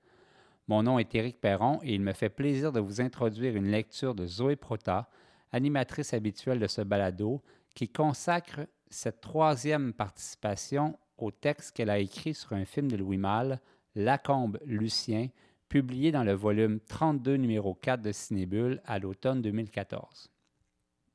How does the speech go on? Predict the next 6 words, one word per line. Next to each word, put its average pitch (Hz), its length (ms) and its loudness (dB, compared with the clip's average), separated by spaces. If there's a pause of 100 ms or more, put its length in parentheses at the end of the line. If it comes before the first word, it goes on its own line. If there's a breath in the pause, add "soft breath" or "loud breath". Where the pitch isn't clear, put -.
(1080 soft breath)
Pour 123 160 2
introduire 170 480 2
et 175 80 0
conclure 139 400 -2
cette - 180 -6
lecture, 160 640 -2